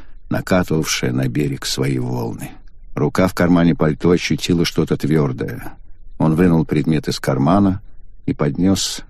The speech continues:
к глазам. Бутылочка из прозрачного зелёного стекла.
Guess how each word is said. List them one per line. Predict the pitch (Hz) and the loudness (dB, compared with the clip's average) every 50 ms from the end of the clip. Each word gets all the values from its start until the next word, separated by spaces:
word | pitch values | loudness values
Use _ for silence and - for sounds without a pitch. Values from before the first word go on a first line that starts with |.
| - - | -6 -4
к | |
глазам. | - 69 - 78 - 78 76 65 - 58 55 60 - - - - - - - - - - - - | -2 0 0 0 0 0 -2 -2 -2 -4 -4 -4 -6 -10 -12 -14 -14 -14 -16 -16 -16 -14 -12 -10
Бутылочка | - - - - - - 104 104 107 101 101 95 - - - - 101 98 95 | -6 -6 -6 -6 0 2 4 4 6 6 4 2 0 -4 -2 0 0 0 0
из | - - - - - - | 0 -4 -6 -6 -6 -4
прозрачного | - - 67 71 67 64 69 80 90 95 95 - - - 90 87 85 85 | -2 -2 0 0 0 0 2 2 2 2 0 -2 -2 -2 0 0 2 0
зелёного | 80 - - 69 71 76 80 80 76 76 73 73 | 0 0 0 0 2 2 2 2 0 0 -2 -2
стекла. | - - - - 71 65 - - 69 67 65 58 - | -4 -6 -4 -4 -4 -4 -2 -2 -2 0 0 -2 -4